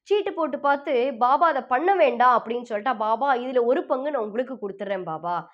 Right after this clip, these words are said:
அப்ப அதை நான் பண்ணட்டுமா?" அப்படின்னா, இது எல்லாம் அவங்கள, நம்ம எல்லாருக்கும் சேர்ந்து கொடுக்குற பதில். உடனே இது பாபா கிட்டேந்து கேட்ட உடனே தாமு அண்ணா சொன்னார், "சரி பாபா, நீங்க சொல்லிட்டீங்க, நான் இதுல இறங்கவே இல்ல" அப்படின்னு சொல்லிட்டார்.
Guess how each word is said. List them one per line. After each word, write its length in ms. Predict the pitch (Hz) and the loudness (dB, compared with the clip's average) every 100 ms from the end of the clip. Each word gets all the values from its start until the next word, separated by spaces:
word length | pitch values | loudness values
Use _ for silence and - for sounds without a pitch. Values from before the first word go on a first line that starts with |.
| _ - | _ 0
அப்ப 280 | 269 359 | 2 6
அதை 120 | 349 285 | 6 6
நான் 200 | 226 220 | 4 0
பண்ணட்டுமா?" 560 | 202 196 196 214 220 | -4 -4 -2 2 2
அப்படின்னா, 560 | 196 180 233 339 226 220 | 0 -6 0 2 2 0
இது 120 | 202 | -6
எல்லாம் 380 | 220 269 330 277 | -6 0 4 4
அவங்கள, 360 | 233 320 330 247 | 2 0 2 2
நம்ம 200 | 220 220 | 4 0
எல்லாருக்கும் 580 | 247 311 320 330 403 | 2 4 4 2 -2
சேர்ந்து 440 | 381 294 311 339 330 | -4 0 0 0 -4
கொடுக்குற 380 | 240 226 247 190 | -8 -6 -4 -4
பதில். 300 | 180 185 - _ _ _ | -4 -6 -8 _ _ _
உடனே 640 | 190 190 240 262 294 415 | -10 -4 -4 -2 -4 -2
இது 180 | 349 220 | -4 -2
பாபா 440 | 185 196 233 320 | 0 2 4 4
கிட்டேந்து 520 | 330 269 - 269 277 285 | 2 -4 -2 -2 -2 -2
கேட்ட 400 | 277 339 - 294 | 0 0 0 0
உடனே 220 | 262 247 | 0 -2
தாமு 360 | 196 202 254 | -2 -2 -2
அண்ணா 200 | 247 208 | -2 -2
சொன்னார், 460 | 185 202 196 233 381 - _ _ | -6 -6 -2 0 0 -4 _ _
"சரி 380 | _ 277 320 302 | _ 2 2 2
பாபா, 320 | 294 254 349 | 2 4 2
நீங்க 200 | 277 208 - | 0 -4 -2
சொல்லிட்டீங்க, 540 | 254 349 - 269 277 | -2 0 -2 0 2
நான் 180 | 359 226 | 4 2
இதுல 240 | 190 175 175 | 0 -4 -4
இறங்கவே 600 | 180 240 311 349 359 330 | -2 -2 2 4 4 0
இல்ல" 360 | 196 208 220 170 | -2 0 0 -4
அப்படின்னு 320 | 175 196 254 254 | -10 -8 -8 -8
சொல்லிட்டார். 420 | 185 175 175 151 | -10 -8 -6 -6